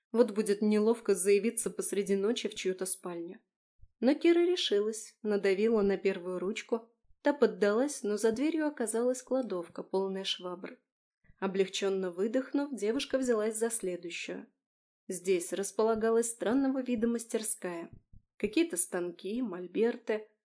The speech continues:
а в дальнем углу, если зрение её не подводило, старое пианино. Эту дверь Кира тоже тихонько прикрыла, пообещав себе вернуться сюда позже.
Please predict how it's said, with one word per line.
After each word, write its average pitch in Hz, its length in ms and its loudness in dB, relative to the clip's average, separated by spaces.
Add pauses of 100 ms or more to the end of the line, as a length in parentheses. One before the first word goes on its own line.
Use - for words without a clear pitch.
(200)
а 208 100 4
в 180 120 -2
дальнем 311 400 4
углу, 302 260 0
если 269 500 0
зрение 254 500 2
её 247 160 4
не 247 120 4
подводило, 233 640 0
старое 185 440 -2
пианино. 190 580 -4 (800)
Эту 214 220 4
дверь 247 320 0
Кира 269 240 2
тоже 285 260 -2
тихонько 233 480 -2
прикрыла, 254 540 0
пообещав 233 520 -2
себе 240 280 -2
вернуться 233 520 0
сюда 208 300 -4
позже. - 500 -6